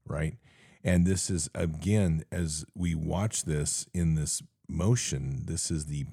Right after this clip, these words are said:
pedophile movement, which all of these people, you go back and start looking at, I was loo-, doing a piece this morning, going through a piece that came out of Ukraine, interestingly, of the history of homosexuality.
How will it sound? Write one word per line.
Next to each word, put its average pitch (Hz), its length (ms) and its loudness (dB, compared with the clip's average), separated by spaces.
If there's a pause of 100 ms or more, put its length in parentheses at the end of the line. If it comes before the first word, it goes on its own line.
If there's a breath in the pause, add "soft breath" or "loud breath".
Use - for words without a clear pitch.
(160)
pedophile 87 580 0
movement, 82 760 0 (420)
which 90 200 -2
all 120 220 4
of 120 80 2
these 101 220 2
people, 87 360 2
you 85 120 0
go 104 160 0
back 98 300 0
and 87 80 0
start 90 220 0
looking 90 340 2
at, 82 60 2
I 87 60 0
was 82 180 0
loo-, 90 140 -2
doing 95 200 4
a 80 40 2
piece 87 240 0
this - 240 -2
morning, 85 380 2 (400 soft breath)
going 90 160 6
through 92 140 4
a 78 40 0
piece 98 240 2
that 85 100 -2
came 104 220 2
out 92 100 4
of 73 120 0
Ukraine, 78 600 -2
interestingly, 73 800 -2 (760 soft breath)
of 92 320 2
the 90 100 2
history 90 640 2
of 87 280 -2 (140)
homosexuality. 82 1000 0